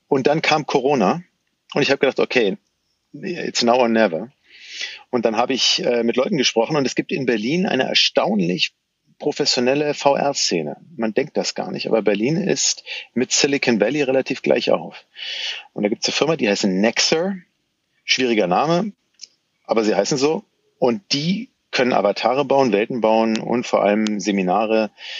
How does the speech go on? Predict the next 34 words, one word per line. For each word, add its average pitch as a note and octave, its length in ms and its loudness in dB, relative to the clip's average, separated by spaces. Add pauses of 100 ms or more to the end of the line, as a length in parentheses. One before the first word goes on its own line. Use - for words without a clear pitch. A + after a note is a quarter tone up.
(600)
aufbauen, G#2+ 880 0
wo G2+ 420 0
man F#2 340 2
ein F2+ 100 0
Live-Seminar C3 840 0
erlebt, C3 540 -2 (800)
aber B2 180 0
es - 120 -2
fühlt - 240 -2
sich - 160 0
an G#2+ 100 2
wie G#2+ 60 4
ein G2+ 40 -2
Computergame. E2+ 720 -4 (920)
Und G#2 200 0
das - 260 2
haben C3 140 2
wir C3 80 4
jetzt B2+ 180 0
gerade C3 220 2
gebaut. F#2 340 2
Also G2 140 0
wir G2 80 4
sind B2 140 0
tatsächlich - 540 0
weltweit A#2 380 0
die - 100 2
Ersten, A2+ 360 -2
die A2+ 160 -2
sowas A2 280 0
gebaut - 320 2
haben, D#2 180 -4
aus - 200 0
Berlin. F2 400 0